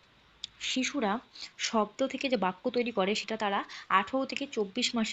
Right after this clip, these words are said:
বয়সে এটা করতে পারে। তাহলে অপশন এ এখানে সঠিক আনসার। দেখো সাধারণত আঠারো থেকে চব্বিশ মাস বয়সে শিশু বাক্যের জন্য প্রথম শব্দ সংযোজন শুরু করে, যা ভাষা বিকাশের একটি গুরুত্বপূর্ণ ধাপ।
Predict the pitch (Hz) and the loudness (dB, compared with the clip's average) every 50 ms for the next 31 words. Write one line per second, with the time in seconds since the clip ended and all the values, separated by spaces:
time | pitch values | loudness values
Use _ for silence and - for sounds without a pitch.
0 | - - - 190 190 196 202 - 269 359 381 - - - - - - _ - 202 | -4 -2 0 0 2 2 2 2 0 -2 -2 -6 -20 -20 -20 -20 -18 _ -6 -4
1 | 262 254 - - 196 - - 190 170 175 170 175 170 - _ _ _ - - - | -4 -2 0 -2 -2 0 -2 -2 -2 -2 -4 -4 -8 -12 _ _ _ -20 -14 -6
2 | - 196 202 190 196 196 - - 226 254 262 - - 208 226 233 226 220 - 226 | 0 0 2 2 2 0 -2 -2 -2 -2 -4 -4 0 2 4 4 4 2 0 -2
3 | 262 302 - - 226 196 - 190 175 170 170 165 - 185 180 - - _ _ _ | -2 -2 -2 -2 -2 -2 -2 -2 -2 -4 -6 -6 -8 -10 -10 -10 -18 _ _ _
4 | - - - - - - - - - 240 240 247 285 330 - - - - - - | -20 -14 -10 -10 -10 -10 -8 -2 -2 -2 0 0 -2 -2 -4 -8 -18 -12 -6 -2
5 | - - - 220 220 220 262 294 302 302 - 226 220 202 - 185 196 - - 269 | 0 2 4 2 2 2 0 -4 -4 -2 -2 0 2 4 4 2 2 2 0 0
6 | 285 285 294 277 302 294 - 220 202 196 - - 254 247 - 269 269 269 254 220 | 0 0 -2 -4 -6 -2 -2 -2 -2 -2 -2 -4 -4 -4 -4 -4 -6 -6 -4 -4
7 | 202 190 208 233 - - 202 196 208 - - 226 214 - - 240 214 269 - - | -2 0 0 0 0 0 0 0 0 -2 -2 -2 -4 -2 -2 -2 -4 -4 -6 -12
8 | - - - - - 190 170 202 190 190 - - - - 277 262 247 - 285 262 | -18 -18 -16 -12 -2 6 8 8 8 8 4 -6 -4 -2 -2 -2 0 0 2 2
9 | 220 220 226 220 - 233 233 - 269 277 254 - - - 202 190 190 - - 254 | 4 2 2 2 0 0 0 0 -4 -6 -4 -2 2 2 2 2 2 -2 -2 -2
10 | 247 - - 220 208 196 196 202 220 226 247 262 262 247 - - 240 254 254 254 | 0 0 0 0 0 0 0 0 0 0 0 -2 -2 -6 -4 -2 -2 -2 0 0
11 | 240 233 285 339 - - - - - - - - 208 214 226 240 220 185 202 202 | 0 0 0 -4 -8 -16 -20 -18 -18 -16 -12 -6 0 2 2 2 2 2 2 2
12 | 202 - 254 262 220 226 214 - 240 247 240 - 220 202 202 - 269 226 220 220 | 2 2 0 0 -2 -2 0 0 0 0 2 0 0 -2 -2 -2 -6 -2 -2 -2
13 | 226 220 - 262 247 - 269 285 262 196 185 170 151 | -2 0 -2 -6 -4 -4 -4 -4 -2 -2 -4 -6 -6